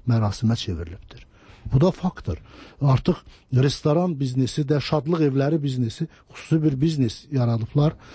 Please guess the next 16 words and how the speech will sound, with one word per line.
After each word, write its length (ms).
E, 60
deyək 240
ki, 160
musiqiçilər 680
öz 220
xüsusi 260
bir 140
biznes 380
yaradıblar 540
və 80
bunun 320
ümumiyyətlə 600
Azərbaycan 680
toyunun, 480
e, 680
qədim 460